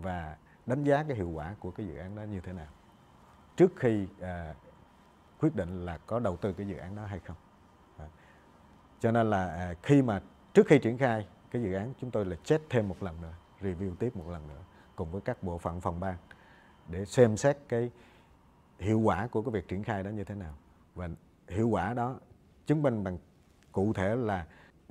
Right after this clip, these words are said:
các cái hoạt động của các phòng ban sẽ thay đổi như thế nào, à, thực hiện, ừ, giảm tiết, giảm chi phí như thế nào,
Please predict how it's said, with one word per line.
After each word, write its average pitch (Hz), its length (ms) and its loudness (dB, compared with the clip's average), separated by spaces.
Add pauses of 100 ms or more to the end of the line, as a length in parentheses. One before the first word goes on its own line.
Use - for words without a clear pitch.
(140)
các 160 200 4
cái 156 300 4
hoạt 104 220 0
động 87 240 -4 (100)
của 98 120 -4
các 147 200 -2
phòng 87 160 -4
ban 104 200 -4
sẽ 104 140 -4
thay 110 180 0
đổi 95 180 -2
như 123 100 -2
thế 113 120 -8
nào, 90 240 -10 (640)
à, 78 220 -14
thực - 200 -4
hiện, 85 280 -6 (680)
ừ, 90 360 -6
giảm 95 220 0
tiết, 165 380 -2
giảm 92 220 -4
chi 113 160 0
phí 120 220 -2
như 120 120 -6
thế 110 120 -6
nào, 80 240 -10